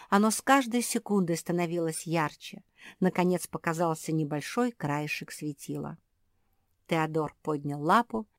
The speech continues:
и приложил к двери печать. Послышался противный скрип, стальная преграда отъехала.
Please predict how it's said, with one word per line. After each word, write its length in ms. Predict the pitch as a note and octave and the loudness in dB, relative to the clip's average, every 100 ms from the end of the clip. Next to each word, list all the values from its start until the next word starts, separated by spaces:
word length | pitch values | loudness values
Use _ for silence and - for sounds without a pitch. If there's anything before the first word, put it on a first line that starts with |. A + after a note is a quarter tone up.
| _ - | _ 2
и 140 | B3 A#3+ | 4 4
приложил 760 | D3+ C#3+ C3+ C3+ D3+ A3 A#3 - | 4 2 2 0 0 0 -2 -6
к 100 | C3+ | -6
двери 420 | C3 C#3+ E3+ F3 | -2 0 0 -2
печать. 640 | - D3 - C3+ C3+ - _ _ _ _ _ _ _ _ _ | -8 -12 -8 -12 -12 -20 _ _ _ _ _ _ _ _ _
Послышался 800 | - D3+ - F3 - D#3 C#3 E3 | -2 -2 2 0 2 -2 -2 -6
противный 680 | - - D#3+ - E3+ C#3+ C3+ | -4 -4 -4 -2 -2 -2 -4
скрип, 540 | - - - E3+ - - _ _ _ _ | -8 -8 -4 -2 -4 -12 _ _ _ _
стальная 800 | - - - D#3+ D#3+ E3 E3 D#3 | -20 -8 -2 0 2 0 0 -2
преграда 760 | - C#3 D3+ D#3 F#3+ G3 F#3+ F#3 _ _ | -4 -8 -4 0 0 0 -2 -4 _ _
отъехала. 800 | F3 - - C#3 D3+ - C#3+ C#3+ | -6 -6 -12 -4 -4 -2 -8 -8